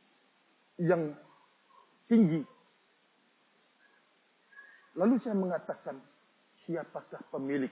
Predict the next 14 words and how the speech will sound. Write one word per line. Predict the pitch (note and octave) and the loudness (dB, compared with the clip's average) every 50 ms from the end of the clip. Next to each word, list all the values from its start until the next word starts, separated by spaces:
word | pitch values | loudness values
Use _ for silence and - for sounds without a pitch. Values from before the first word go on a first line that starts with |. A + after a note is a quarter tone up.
| - | -6
bangunan | B2+ B2+ B2 B2 B2 A#2+ A#2+ A2+ A2 A2 - A2+ | -8 -6 -6 -4 -4 -6 -6 -6 -8 -10 -12 -14
ini?' | G#2+ A2 - _ _ _ _ _ _ _ _ _ _ _ _ _ _ _ _ _ _ _ _ _ _ _ _ _ _ _ _ _ _ _ _ _ _ _ _ _ _ _ _ _ - - - - | -16 -16 -18 _ _ _ _ _ _ _ _ _ _ _ _ _ _ _ _ _ _ _ _ _ _ _ _ _ _ _ _ _ _ _ _ _ _ _ _ _ _ _ _ _ -20 -20 -14 -8
Mereka | D3 D#3 D3+ C#3+ C#3 - C#3 C3 A#2+ | -6 -4 -4 -6 -6 -6 -8 -8 -6
berkata, | A#2 C3 A#2+ - - C#3 B2 - - B2 - - - | -6 -6 -8 -6 -10 -10 -10 -8 -10 -12 -10 -8 -8
'Ini | D#3+ C#3+ C3 B2 B2+ - | -8 -6 -8 -8 -10 -10
adalah | C#3+ C3+ A2+ B2+ B2+ B2 A#2+ - - | -10 -8 -6 -6 -8 -8 -8 -12 -10
miliknya | A#2+ C3 C3+ B2 B2 - - A#2 A#2 A2+ G#2 - - - | -8 -6 -6 -6 -6 -8 -10 -10 -10 -10 -12 -14 -14 -14
Umar, | B2+ A#2+ G#2+ G2+ F#2+ - - - - _ _ _ _ _ _ _ _ _ _ _ _ _ _ _ - | -12 -12 -10 -12 -14 -16 -20 -20 -20 _ _ _ _ _ _ _ _ _ _ _ _ _ _ _ 0
Umar | F#3 G3+ G3+ - - - - | 2 2 2 0 -4 -12 -10
ibnul | - C#3+ B2 A#2+ A#2 A2+ G#2 - | -8 -6 -6 -4 -4 -6 -6 -8
Khattab.' | - A2 - - - A#2 - _ _ _ _ _ _ _ _ _ _ _ _ _ _ _ _ _ _ _ _ _ _ _ _ _ _ _ _ _ _ _ _ _ _ _ _ _ _ _ _ _ _ _ _ _ _ _ _ _ _ _ | -10 -12 -12 -12 -18 -18 -18 _ _ _ _ _ _ _ _ _ _ _ _ _ _ _ _ _ _ _ _ _ _ _ _ _ _ _ _ _ _ _ _ _ _ _ _ _ _ _ _ _ _ _ _ _ _ _ _ _ _ _
Lalu | - F3+ G3 G#3+ G#3+ - | 2 4 6 6 6 6
kemudian, | G#3+ A3 C4+ E4+ D#4+ D4 C4+ C4 A#3+ A3+ | 6 4 6 6 6 6 6 6 6 6
barakallahu | G#3+ A#3 A#3+ A3 G3+ - - A3+ G#3 G3+ G3 E3+ D#3 | 6 6 6 6 2 0 0 0 4 4 4 4 2